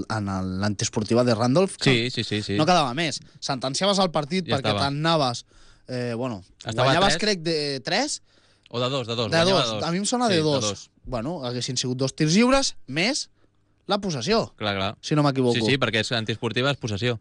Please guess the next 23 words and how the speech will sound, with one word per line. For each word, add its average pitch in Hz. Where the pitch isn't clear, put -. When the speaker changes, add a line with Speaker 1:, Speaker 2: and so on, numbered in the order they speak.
Speaker 1:
Eh, 123
per 101
tant, 90
aquell 101
partit 113
s'hagués 139
acabat. 147
Speaker 2:
Sí, 113
sí. 95
Speaker 1:
Ah, 151
aquí 156
tothom, 165
o 147
molta 175
gent 170
està 165
parlant 160
de 156
la 156
cistella 160
aquesta, 165
però, 113
escolta'm, 98